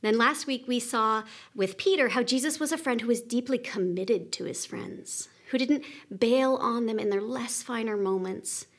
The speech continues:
You know, when the going got tough, he was a friend who stayed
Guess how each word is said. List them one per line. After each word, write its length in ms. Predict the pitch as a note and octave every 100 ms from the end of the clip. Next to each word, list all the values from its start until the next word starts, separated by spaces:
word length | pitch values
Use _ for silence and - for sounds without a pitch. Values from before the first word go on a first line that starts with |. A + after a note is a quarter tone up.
| _ _ _
You 80 | A#3+
know, 40 |
when 100 | B3
the 60 | A#3+
going 260 | B3 C#4 C4+
got 260 | A#3+ -
tough, 340 | - - B3+ -
he 120 | B3
was 140 | A#3+
a 40 | A#3
friend 280 | A#3 A3+
who 100 | A3+
stayed 800 | A#3 - - G#3 G3+ G3+ - G#3